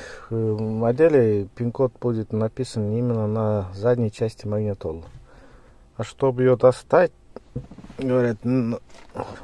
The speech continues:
мы можем, говорят, мы вам достанем,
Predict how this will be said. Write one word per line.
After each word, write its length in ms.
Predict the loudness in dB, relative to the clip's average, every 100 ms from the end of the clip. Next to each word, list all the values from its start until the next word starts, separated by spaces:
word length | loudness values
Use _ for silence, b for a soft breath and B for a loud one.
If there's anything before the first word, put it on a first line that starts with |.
| B B B -6
мы 120 | 0
можем, 360 | 2 2 2 2
говорят, 240 | 4 2 -2 _ -6
мы 120 | 0
вам 200 | 0 2
достанем, 600 | 0 0 -2 -4 -2 -4